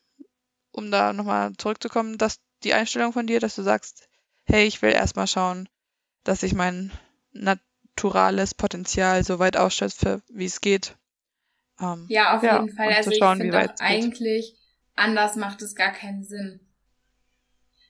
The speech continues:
Speaker 2: Weil ich würde
Speaker 1: Ja.
Speaker 2: nur diese gesundheitlichen Nebenwirkungen irgendwo in Kauf nehmen, wenn ich weiß, ich kann in dem Sport dann auch wirklich was erreichen. Und damit meine ich halt dann wirklich Richtung N P C Pro League,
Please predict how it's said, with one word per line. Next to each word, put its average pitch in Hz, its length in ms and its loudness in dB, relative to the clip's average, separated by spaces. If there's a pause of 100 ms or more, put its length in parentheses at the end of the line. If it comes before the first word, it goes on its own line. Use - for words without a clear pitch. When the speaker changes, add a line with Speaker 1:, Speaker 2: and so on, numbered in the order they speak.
(100)
Speaker 2:
Weil 214 400 4
ich 233 200 -2
würde 233 360 0
Speaker 1:
Ja. 226 220 8
Speaker 2:
nur 262 120 4
diese 240 300 0
gesundheitlichen 233 760 -2
Nebenwirkungen 226 840 -2
irgendwo 233 680 0
in 214 280 -4
Kauf 240 440 0
nehmen, 233 300 -2
wenn 214 160 -2
ich 214 160 -10
weiß, 214 240 -2
ich 214 140 -8
kann 220 260 -8
in 214 140 -12
dem 202 160 -12
Sport 208 380 -12
dann 196 240 -8 (240)
auch 220 420 0
wirklich 240 480 0
was 180 180 -4
erreichen. 190 440 0
Und 220 120 -2
damit 214 280 -4
meine 208 240 -6
ich 208 120 -12
halt 196 160 -8
dann 202 240 -8
wirklich 220 460 -6
Richtung 208 520 -8
N 208 180 -4
P 202 120 -10
C 208 340 -6 (100)
Pro 214 240 -2
League, 208 440 -6